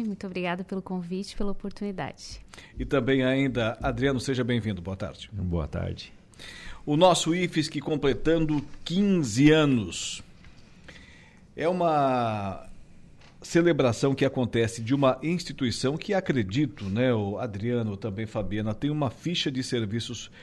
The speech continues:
Speaker 2: prestadas, embora com uma história recente, é, considerável já aqui pra nossa região, né?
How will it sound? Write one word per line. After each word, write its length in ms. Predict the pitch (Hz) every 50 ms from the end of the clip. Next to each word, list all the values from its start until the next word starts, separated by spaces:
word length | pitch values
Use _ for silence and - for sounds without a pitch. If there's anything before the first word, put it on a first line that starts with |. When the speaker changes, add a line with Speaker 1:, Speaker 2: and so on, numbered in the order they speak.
| - - - -
Speaker 2:
prestadas, 800 | - 147 139 - - - 135 127 135 135 131 131 160 165 165 -
embora 380 | 123 156 127 104 104 107 104 101
com 100 | - 113
uma 160 | 104 104 101
história 380 | 98 - - - 92 87 90 90
recente, 560 | 95 90 - - 127 139 156 151 - - - - - - - - - - - - - -
é, 240 | - 120 127 127 139
considerável 800 | 139 - 170 170 - 202 190 175 165 139 131 131 127 143 143 131
já 100 | 135 135
aqui 140 | 120 139 123
pra 120 | 135 131
nossa 240 | 123 127 120 - 131
região, 360 | 131 143 131 127 101 78 76
né? 160 | 80 95 113